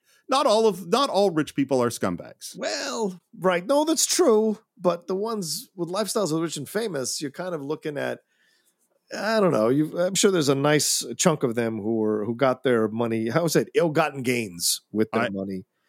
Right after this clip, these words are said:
Speaker 2: for sure.
Speaker 1: Well,
Speaker 2: And you're right.
Speaker 1: well,
Speaker 2: I'm not generalizing. But
Speaker 1: well, and, and what, but I also say that anyone that,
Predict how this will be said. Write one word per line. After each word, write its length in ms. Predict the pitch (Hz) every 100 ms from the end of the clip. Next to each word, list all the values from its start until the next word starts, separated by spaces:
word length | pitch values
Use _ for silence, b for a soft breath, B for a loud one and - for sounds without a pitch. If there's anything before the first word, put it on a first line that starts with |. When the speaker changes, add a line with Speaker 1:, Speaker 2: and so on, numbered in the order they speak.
| _ _
Speaker 2:
for 120 | 98
sure. 220 | - 110
Speaker 1:
Well, 200 | 120 190 -
Speaker 2:
And 100 | 131
you're 100 | 170
right. 80 | 131
Speaker 1:
well, 140 | 208 117
Speaker 2:
I'm 60 |
not 160 | 131 -
generalizing. 640 | 101 90 - - - - _
But 100 | -
Speaker 1:
well, 240 | 185 185 -
and, 180 | 196 -
and 240 | 170 160
what, 280 | 170 170 -
but 120 | 180 151
I 100 | 139
also 360 | 170 294 -
say 280 | 139 123 123
that 300 | 127 123 123 _ -
anyone 560 | - 160 196 175 160 135 202
that, 240 | 135 123